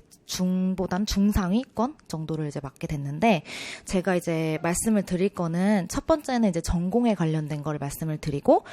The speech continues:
두 번째는 이제 생활관리 측면에서 말씀드리고, 마지막으로는 실기에 대해서 이제 짧게만 이제 간략하게 말씀드릴 거예요.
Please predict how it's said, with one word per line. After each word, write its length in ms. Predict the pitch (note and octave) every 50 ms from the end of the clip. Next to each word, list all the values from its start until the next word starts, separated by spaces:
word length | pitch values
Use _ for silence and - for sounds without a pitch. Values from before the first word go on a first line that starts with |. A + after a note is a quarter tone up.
| - - - -
두 140 | - G3+ F#3
번째는 420 | G3 G3 F#3+ - - E3 E3 D#3+
이제 140 | D3+ - D3+
생활관리 680 | - - C#4 C#4+ C#4+ D4 C#4 A#3+ - E3+ D3 C#3+ D3
측면에서 560 | - - - G#3 G#3 G3+ F#3+ F3 D#3 D3 - C#3
말씀드리고, 840 | B2+ B2+ C#3 - - - E3 D#3 - - - - - F#3 F#3 D#3+ - - - - - -
마지막으로는 600 | - F#3 E3+ F3 - G#3+ G#3+ G3+ F3+ F3+ F3 F#3 -
실기에 500 | - - F4 E4+ E4+ - - D#4 D4 B3+
대해서 260 | F#3+ F3+ D#3+ C#3+ D3
이제 80 | C#3 D3
짧게만 880 | - - A#3+ B3 - _ - A#3+ A3+ G#3 E3+ D3+ D#3 D#3+ E3+ E3 D#3 D3
이제 180 | C#3+ D3 D3 -
간략하게 720 | - - C#3 D3 D#3 - - - - - C#3+ D3 D3+ D3+
말씀드릴 540 | C3+ C3 C3 - - D3 - - B2+ C#3 C3+ -
거예요. 400 | - C3+ C3+ C3 C3+ C#3+ C#3 C3+